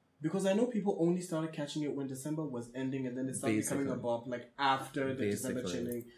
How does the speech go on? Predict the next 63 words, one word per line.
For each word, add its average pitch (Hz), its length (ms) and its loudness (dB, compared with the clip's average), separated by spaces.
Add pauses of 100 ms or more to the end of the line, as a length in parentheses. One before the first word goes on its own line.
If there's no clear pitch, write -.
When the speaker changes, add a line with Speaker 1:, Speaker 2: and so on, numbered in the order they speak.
(180)
Speaker 1:
or 127 100 -6
whatever. 123 300 -4 (340)
But 156 140 2
for 175 100 0
people 202 220 2
who 214 140 0
don't 175 160 8
know 151 120 6
the 135 120 0
real 151 260 4
tea, 117 380 -4 (180)
Available, 175 460 6
like, 147 200 4
the 147 80 2
original 151 400 0
beat 135 240 -4
is 131 140 -4
on 127 160 -2
D 139 120 -4
J 147 100 -4
Maphodisa's 123 640 -6
album, 120 680 -6 (380)
uh, 120 220 -2
Gone 131 260 0
is 131 100 -6
the 120 100 -10
Future. 110 600 -6
Speaker 2:
'Cause 180 160 -4
I 196 80 2
swear - 340 0
Speaker 1:
That - 60 0
Speaker 2:
I've - 60 0
Speaker 1:
came - 100 2
Speaker 2:
heard - 80 4
that 95 140 4
Speaker 1:
out, - 80 -4
Speaker 2:
beat - 80 -2
Speaker 1:
like, - 200 0
Speaker 2:
before. - 360 -8
<laughs> 143 120 0
Speaker 1:
yeah, 196 100 6
yeah, 214 300 8 (160)
it's, 151 260 -6
it's, 160 240 -6
it's, 160 260 -2
it's 165 140 -2
on 151 160 0
there. 117 300 -4
And 139 140 -6
then 139 100 0
I 139 60 -2
think, 143 240 -6 (160)
obviously, 131 340 -4
they 123 80 -6
had 127 180 -6
talks, 123 220 -8
whatever, 120 320 -4
he 120 140 -10
took 117 180 -12
the 120 80 -10
beat 120 160 -6
and 117 160 -6
then 110 220 -8